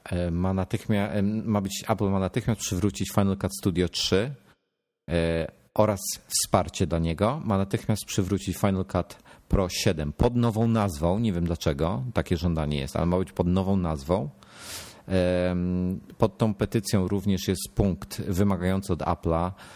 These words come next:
e, że ma być Final Cut Pro dziesięć zaliczony do rodziny iMovie i ma być wyraźnie nazwany produktem konsumenckim. E, i, i coś tam jeszcze, jakieś parę wymagań było, lub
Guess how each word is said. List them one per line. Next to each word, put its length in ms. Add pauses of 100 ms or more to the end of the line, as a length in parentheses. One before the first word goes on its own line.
(280)
e, 280
że 240
ma 260
być 220
Final 240
Cut 200
Pro 520
dziesięć 580
zaliczony 500
do 140
rodziny 340 (180)
iMovie 360
i 160
ma 160
być 200
wyraźnie 440
nazwany 720
produktem 540
konsumenckim. 880 (1400)
E, 600 (100)
i, 540 (1400)
i 60
coś 200
tam 200
jeszcze, 240
jakieś 260
parę 200
wymagań 380
było, 180
lub 300